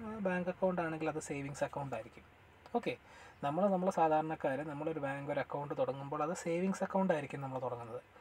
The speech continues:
അത് കറണ്ട് അക്കൗണ്ട് ആവില്ല, ആർ ഡി ആവില്ല, എഫ് ഡി ആവില്ല. പിന്നെ നമുക്ക് ഒരുപാട് പണമൊക്കെ ഉണ്ടെങ്കിൽ നമ്മൾ ചിലപ്പോൾ പോയിട്ട് ഫി-, എഫ് ഡി ഇടും, ഇല്ല, എഫ് ഡി, എഫ് ഡി കൊണ്ടുപോയി ഇടും. ഫിക്സഡ്, ആ, ഫിക്സഡ് ഡെപ്പോസിറ്റ്, ഫിക്സഡ് അക്കൗണ്ട് എന്ന് പറഞ്ഞാൽ ഫിക്സഡ് ഡെപ്പോസിറ്റ്, എഫ് ഡി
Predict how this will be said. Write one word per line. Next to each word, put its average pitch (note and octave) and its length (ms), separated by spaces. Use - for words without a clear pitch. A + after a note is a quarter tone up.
അത് D3 180
കറണ്ട് D3+ 240
അക്കൗണ്ട് F3+ 300
ആവില്ല, F3+ 480
ആർ C#3+ 280
ഡി E3+ 80
ആവില്ല, F3+ 560
എഫ് C#3+ 220
ഡി D3+ 80
ആവില്ല. B2 420
പിന്നെ B3 140
നമുക്ക് A#3+ 220
ഒരുപാട് A3+ 280
പണമൊക്കെ G3+ 420
ഉണ്ടെങ്കിൽ G3 500
നമ്മൾ F3 220
ചിലപ്പോൾ E3+ 320
പോയിട്ട് E3 260
ഫി-, - 300
എഫ് - 240
ഡി - 60
ഇടും, B2+ 240
ഇല്ല, D#3+ 100
എഫ് C3 260
ഡി, C3+ 140
എഫ് E3+ 200
ഡി G#3 100
കൊണ്ടുപോയി C#3+ 340
ഇടും. - 320
ഫിക്സഡ്, - 640
ആ, E3+ 220
ഫിക്സഡ് F#3 380
ഡെപ്പോസിറ്റ്, C#3+ 560
ഫിക്സഡ് F3+ 340
അക്കൗണ്ട് D#3+ 300
എന്ന് E3 120
പറഞ്ഞാൽ F3+ 180
ഫിക്സഡ് F3 360
ഡെപ്പോസിറ്റ്, - 520
എഫ് - 180
ഡി D3+ 160